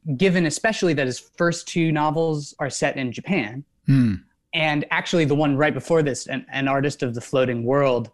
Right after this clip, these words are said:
Speaker 1: also deals with a man at the end of his life looking back and realizing that he was kind of sucked into nationalist craze.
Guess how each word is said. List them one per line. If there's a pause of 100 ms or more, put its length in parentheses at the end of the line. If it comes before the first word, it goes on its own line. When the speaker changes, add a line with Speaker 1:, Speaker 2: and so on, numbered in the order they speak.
(100)
Speaker 1:
also (160)
deals
with (880)
a
man
at
the
end
of
his
life (380)
looking
back
and
realizing
that
he
was
kind
of
sucked
into
nationalist
craze.